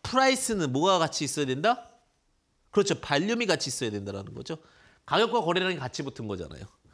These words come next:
그러면 이제 프라이스와 발륨에서 포스코엠텍 같은 경우는 자, 한 주 만에 이제 기준선 오십일을 빵 뚫었어요. 한번 뚫으면 어떻게 해야 돼요? 축축축 올라가는 거 공격도 있겠지만 또 사-,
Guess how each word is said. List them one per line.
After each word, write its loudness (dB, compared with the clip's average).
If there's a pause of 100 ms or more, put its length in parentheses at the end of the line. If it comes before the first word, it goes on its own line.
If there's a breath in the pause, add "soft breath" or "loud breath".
(460 soft breath)
그러면 2
이제 -8
프라이스와 4
발륨에서 2
포스코엠텍 -2
같은 -2
경우는 2 (340 loud breath)
자, 4
한 2
주 4
만에 4
이제 0
기준선 0
오십일을 -2
빵 0
뚫었어요. -4 (140)
한번 -4
뚫으면 -4
어떻게 -4
해야 0
돼요? 0 (460 loud breath)
축축축 -2
올라가는 2
거 0
공격도 -4
있겠지만 -4
또 -4
사-, -12